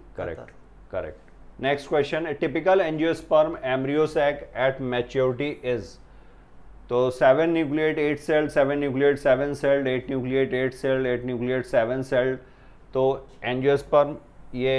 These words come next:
Speaker 1: एनसीईआरटी टू पेज नंबर ट्वेंटी सेवन पर दिया हुआ है, और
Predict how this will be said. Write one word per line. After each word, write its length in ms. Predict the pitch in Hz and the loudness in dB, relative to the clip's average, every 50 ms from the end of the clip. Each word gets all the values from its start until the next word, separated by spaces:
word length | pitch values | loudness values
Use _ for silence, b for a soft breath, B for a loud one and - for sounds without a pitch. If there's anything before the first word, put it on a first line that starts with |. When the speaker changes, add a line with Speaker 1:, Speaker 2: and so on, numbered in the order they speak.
| 131 | 2
Speaker 1:
एनसीईआरटी 640 | 127 123 123 123 - 143 135 127 127 127 123 139 131 | 0 0 -2 -2 0 2 2 4 4 4 2 0 0
टू 200 | 117 143 147 151 151 - | 0 -2 -2 -2 -2 0
पेज 220 | 131 127 127 123 | 2 2 2 2
नंबर 280 | 131 131 127 127 131 135 | 0 -2 2 2 2 2
ट्वेंटी 360 | 131 127 117 117 123 135 135 | 2 0 -4 -4 -2 -4 -4
सेवन 340 | 131 - 135 123 135 139 135 | -2 0 0 0 0 -2 -2
पर 160 | 135 143 139 | 0 0 0
दिया 260 | 135 131 135 135 143 | 0 0 2 4 4
हुआ 260 | 143 139 139 143 147 151 | 6 6 4 4 2 2
है, 120 | 151 151 B B B B B B - - | 0 -4 B B B B B B -8 -2
और 320 | 110 113 117 120 117 117 | 0 2 4 4 2 0